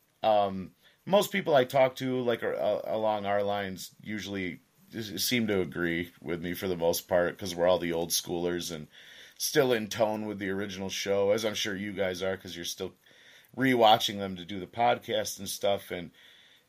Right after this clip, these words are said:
it just is a different show. But as it's gone on,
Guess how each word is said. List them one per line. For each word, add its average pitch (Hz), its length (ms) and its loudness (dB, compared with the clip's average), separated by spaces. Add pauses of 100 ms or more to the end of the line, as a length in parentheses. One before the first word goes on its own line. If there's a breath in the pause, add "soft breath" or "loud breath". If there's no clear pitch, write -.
(100)
it 160 220 4
just - 400 4
is 151 540 -2 (420)
a 120 120 2
different 131 500 -4
show. 117 680 2 (120)
But - 220 0
as 165 320 2
it's 160 180 -6
gone 131 520 -2 (160)
on, 98 600 -4